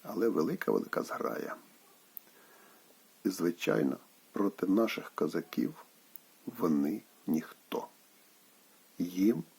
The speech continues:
буде капець. А ми, українці,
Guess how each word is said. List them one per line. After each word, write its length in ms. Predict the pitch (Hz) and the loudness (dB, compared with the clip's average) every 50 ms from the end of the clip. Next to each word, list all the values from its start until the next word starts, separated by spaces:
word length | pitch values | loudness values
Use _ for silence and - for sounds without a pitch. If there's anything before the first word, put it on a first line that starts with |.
| - - | -14 -10
буде 460 | 80 73 76 78 78 80 - 80 - - - - | -8 -4 -2 0 0 0 0 -2 -4 -8 -10 -10
капець. 720 | - - - - - - - - - - - - - - - _ - - - - - - - - - - - - - - - - - - - - - - - | -8 -8 -8 -8 -8 -10 -10 -10 -10 -16 -20 -18 -18 -20 -20 _ -20 -20 -20 -20 -20 -20 -20 -20 -20 -20 -20 -20 -20 -20 -20 -20 -20 -20 -20 -20 -20 -12 0
А 140 | - 95 92 | 2 2 4
ми, 340 | 90 90 92 104 120 135 151 - - _ _ _ _ _ _ - | 4 4 4 2 2 2 0 -8 -18 _ _ _ _ _ _ -2
українці, 880 | 101 98 - - - - 90 87 85 90 87 92 110 117 - - - | -2 0 0 -2 -4 -4 -4 -4 -4 -2 -2 -2 -2 -4 -8 -14 -16